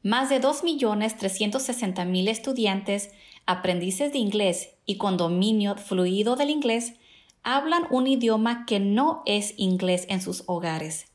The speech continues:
Este número representa alrededor de cuarenta punto uno por ciento de la matrícula en las escuelas públicas del estado de California. La mayoría de los estudiantes aprendices de inglés,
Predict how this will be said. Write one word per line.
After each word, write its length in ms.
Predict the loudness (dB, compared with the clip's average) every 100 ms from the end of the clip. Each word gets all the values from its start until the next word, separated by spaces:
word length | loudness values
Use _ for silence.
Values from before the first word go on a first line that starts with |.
| _ _ _ -20 -20 _
Este 320 | -2 -2 0 2
número 400 | 4 4 4 2
representa 640 | 2 0 -2 0 0 0
alrededor 680 | 0 2 2 4 4 2 0
de 200 | 0 0
cuarenta 520 | 2 2 2 2 0
punto 340 | 2 2 2 0
uno 300 | 0 0 0
por 120 | -2 -4
ciento 580 | 0 0 0 -4 -8 -12 -20 -20 -14
de 120 | 0 4
la 100 | 4
matrícula 920 | 2 0 -4 -4 0 0 0 -4 -10 -6
en 120 | -2
las 180 | 0 -2
escuelas 480 | -6 -2 0 0 -2
públicas 600 | -4 -2 -2 -2 -4 -2
del 140 | -2
estado 400 | -2 -4 -2 -2
de 140 | -2 -4
California. 760 | -8 -8 -4 -4 -4 -8 -10 _ _ _ _ _ -20 -20 _
La 120 | 0
mayoría 500 | 4 6 6 4 4
de 80 | 2
los 220 | 2 0
estudiantes 680 | -2 -2 0 0 0 0 -2
aprendices 680 | -2 0 0 0 0 0 2
de 40 |
inglés, 520 | 2 4 4 2 0